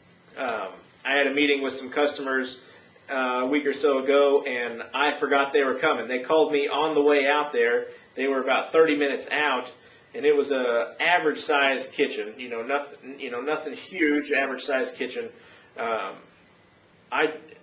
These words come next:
they came out and they were on their way out, and I hadn't even started on their drawings. I drew the whole kitchen and, and, you know, had everything drawn and detailed and ready for them to look at in thirty minutes. It was all drawn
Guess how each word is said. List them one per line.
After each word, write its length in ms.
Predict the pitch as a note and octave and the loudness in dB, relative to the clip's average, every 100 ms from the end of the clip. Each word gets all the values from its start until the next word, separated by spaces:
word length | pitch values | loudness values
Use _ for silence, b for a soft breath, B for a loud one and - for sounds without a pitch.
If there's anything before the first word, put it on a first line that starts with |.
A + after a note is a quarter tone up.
| B2+ | 2
they 140 | D3+ | 2
came 280 | D#3 E3 D3 | 2 0 2
out 260 | C#3+ D3 - - - | 2 0 -2 -16 -10
and 300 | A#2+ A2+ A2 - - | -8 -8 -10 -20 -8
they 100 | B2+ | -4
were 140 | C3 C3+ | -2 0
on 100 | C#3 | 0
their 100 | C#3 | 2
way 220 | C#3 C3+ | 2 4
out, 300 | C3+ C3+ C3 - | 2 2 -2 -12
and 120 | A#2 A2+ | -12 -8
I 320 | A2+ A2+ A2 - | -4 -4 -6 -10
hadn't 260 | - E3 E3 | -2 0 2
even 160 | D3 | 0
started 340 | B2+ D#3+ D3+ C#3 | 0 2 4 2
on 120 | B2+ | 0
their 160 | B2 A#2 | -2 0
drawings. 480 | C#3 C3 G#2+ G#2 - | 2 2 -2 -8 -4
I 140 | D3+ | -2
drew 300 | D#3 D#3+ D#3 | 0 2 2
the 120 | C3+ | 2
whole 320 | A2+ D#3+ E3 - | 2 2 2 0
kitchen 440 | - - A#2+ A#2 - B B B - | -4 -2 -4 -6 -14 B B B -10
and, 420 | A#2+ A#2 A2 G#2+ | -6 -4 -6 -8
and, 460 | - A2 G#2 G2+ - | -12 -10 -10 -14 -12
you 80 | G#2+ | -12
know, 80 | |
had 220 | G2+ B2+ B2+ | -8 -4 0
everything 460 | D3+ D3+ E3+ D#3 | 2 2 -2 -4
drawn 400 | C3 D3+ D3+ D3+ | 2 4 4 2
and 180 | C#3 B2 | -2 -4
detailed 600 | E3 D#3 D#3+ D3 C#3+ C3 | -8 -2 4 6 6 2
and 200 | B2 B2+ | -2 2
ready 200 | D3+ D3+ | 2 4
for 80 | D3+ | 2
them 140 | D3 | 0
to 80 | B2 | 0
look 260 | C#3 D3+ C3+ | 2 2 4
at 220 | A#2+ A#2 | 0 0
in 140 | A2+ - | -6 2
thirty 260 | C#3 C3+ | 2 2
minutes. 440 | A#2+ G#2+ - - - | -4 -8 -10 -18 -10
It 80 | A#2 | -10
was 140 | A2 | -4
all 220 | C3+ D3 | 0 2
drawn 460 | D3 D3 C#3+ C#3 | 4 2 2 -2